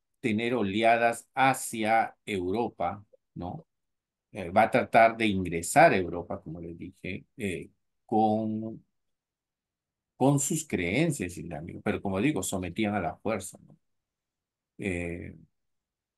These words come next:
pero no lo van a conseguir,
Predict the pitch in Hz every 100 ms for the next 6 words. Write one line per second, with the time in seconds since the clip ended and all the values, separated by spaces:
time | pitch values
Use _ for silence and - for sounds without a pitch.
0 | _ _ - 156 170 143 139 139 131 117
1 | 110 110 113 - _ _ _ 120 110 98
2 | 92 90 101 104 104 101